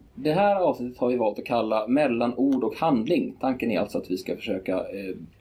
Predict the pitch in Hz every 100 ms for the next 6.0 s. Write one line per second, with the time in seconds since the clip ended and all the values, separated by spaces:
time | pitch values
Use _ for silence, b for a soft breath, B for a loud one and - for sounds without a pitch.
0 | - 113 - 107 127 120 110 123 131 127
1 | 127 - 127 123 117 120 131 131 123 117
2 | 110 110 101 123 117 - 123 123 117 110
3 | 107 101 131 202 202 120 110 107 113 147
4 | - 110 117 117 127 123 117 - 123 123
5 | 123 117 - 127 117 113 117 127 156 165